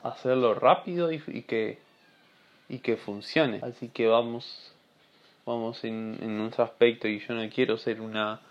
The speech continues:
un diseñador de moda, diseñador de moda, de, de que un diseñador más entre los diseñadores. Eh, pocas palabras, un creativo me dijo una vez,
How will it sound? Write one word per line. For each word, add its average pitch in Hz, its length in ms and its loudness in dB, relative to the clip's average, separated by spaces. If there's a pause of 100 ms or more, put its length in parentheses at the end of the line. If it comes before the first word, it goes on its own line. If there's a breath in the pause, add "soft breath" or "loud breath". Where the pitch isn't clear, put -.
(240 soft breath)
un 123 140 -10
diseñador 110 720 -2
de 107 80 0
moda, 131 480 0 (260)
diseñador 113 540 2
de 104 60 2
moda, 104 380 2 (500 loud breath)
de, 107 1000 4 (240)
de 110 240 -2
que 101 380 2 (260)
un 117 140 -2
diseñador 113 580 4
más 110 260 2
entre 113 220 0
los 101 200 -2
diseñadores. 104 640 4 (420 loud breath)
Eh, 110 220 -2 (100)
pocas 110 260 0
palabras, 107 560 4
un 120 160 -4
creativo 110 640 2
me 101 160 -4
dijo 101 260 -6
una 101 280 -4
vez, 113 200 -2